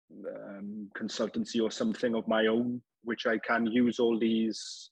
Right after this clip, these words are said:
um, skills I've acquired over the years to, to help others. So I, I, my, and from Reiki, my journey continued in, into, uh, sort of crystals, and I look at,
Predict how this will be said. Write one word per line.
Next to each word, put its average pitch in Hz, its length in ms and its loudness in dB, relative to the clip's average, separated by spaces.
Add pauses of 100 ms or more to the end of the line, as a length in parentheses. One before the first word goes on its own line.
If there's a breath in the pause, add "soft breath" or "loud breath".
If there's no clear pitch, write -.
(120)
um, - 480 -14 (340)
skills 135 480 4
I've 123 180 6
acquired 127 380 2
over 120 160 -2
the 120 120 0
years 131 440 4
to, 135 340 -2 (200)
to 135 60 -12
help 139 240 -2
others. 160 440 4 (540 soft breath)
So 165 200 2
I, 165 80 6
I, 175 240 -2 (160)
my, 170 140 -6 (100)
and 143 240 -6 (380)
from 175 200 0
Reiki, 151 380 2
my 143 140 0
journey 139 280 0
continued 139 720 0
in, 110 320 -6
into, 110 320 -2 (220)
uh, 101 220 -6
sort - 160 -8
of - 60 -8
crystals, 135 800 2
and 104 140 -8 (440)
I 107 160 0
look 117 220 2
at, 104 100 -2